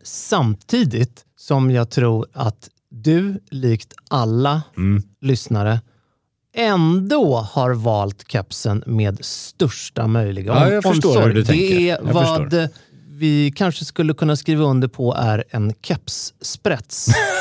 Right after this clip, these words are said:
Speaker 2: <laughs> Bra där. Snyggt.
Speaker 1: Alltså, man vill signalera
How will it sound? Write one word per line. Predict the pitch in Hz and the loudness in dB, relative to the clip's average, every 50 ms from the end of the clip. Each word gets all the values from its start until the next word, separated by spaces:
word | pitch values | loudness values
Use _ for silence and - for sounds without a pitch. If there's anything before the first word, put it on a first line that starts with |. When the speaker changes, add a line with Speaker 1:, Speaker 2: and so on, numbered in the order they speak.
| - - 156 640 640 156 - - - | -2 -2 -2 -2 -2 -8 -10 -6 -6
Speaker 2:
<laughs> | - - - - 185 - - - 196 190 - - _ _ _ | -6 -6 -4 -6 -6 -6 -4 -6 -6 -6 -6 -12 _ _ _
Bra | - 85 - - - 233 | -8 -4 -2 -2 -2 -2
där. | 170 - 58 57 - - _ _ | -4 -6 -8 -8 -12 -16 _ _
Snyggt. | - - - - - - - | -20 -20 -16 -14 -14 -6 -4
Speaker 1:
Alltså, | 165 170 - - 185 175 165 143 - - - | -4 -4 -2 0 0 0 0 -2 -4 -8 -4
man | 156 160 165 165 165 160 156 156 151 147 | 0 2 2 2 2 2 0 0 0 0
vill | 156 156 156 | 0 0 0
signalera | 143 - - 185 175 170 170 175 180 180 190 214 226 214 175 143 107 101 117 | -2 -2 0 2 2 4 2 2 2 2 0 2 2 0 0 0 0 0 -2